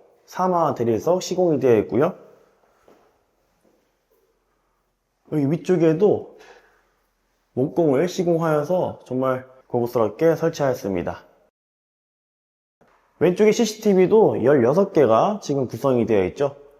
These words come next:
건물이 크다 보니까 씨씨티비도 상당히 많은 대수가 보유하고 있습니다. 그리고 엘리베이터 앞쪽으로 지금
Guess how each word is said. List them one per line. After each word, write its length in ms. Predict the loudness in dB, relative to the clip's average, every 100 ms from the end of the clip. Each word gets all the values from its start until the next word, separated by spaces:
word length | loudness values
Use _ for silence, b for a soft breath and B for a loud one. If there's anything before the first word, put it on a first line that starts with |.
| _ _ _ _ _
건물이 340 | -6 -2 -2 -4
크다 300 | -4 -2 0
보니까 520 | 0 -4 -2 -2 -2
씨씨티비도 840 | -2 -4 -2 0 0 2 2 0 -2
상당히 460 | -6 -2 0 0
많은 280 | 0 0 -2
대수가 460 | -4 -4 0 0 2
보유하고 360 | 2 4 2
있습니다. 540 | 0 -2 -6 -4 -6 -10 _ _ _ _ _ _ _ _ _ _ _ _ _ _ _ -6
그리고 260 | 0 4
엘리베이터 460 | 6 6 6 4 4
앞쪽으로 840 | 2 4 4 6 6 4 2 -2 -8
지금 560 | -2 2 2 2 -2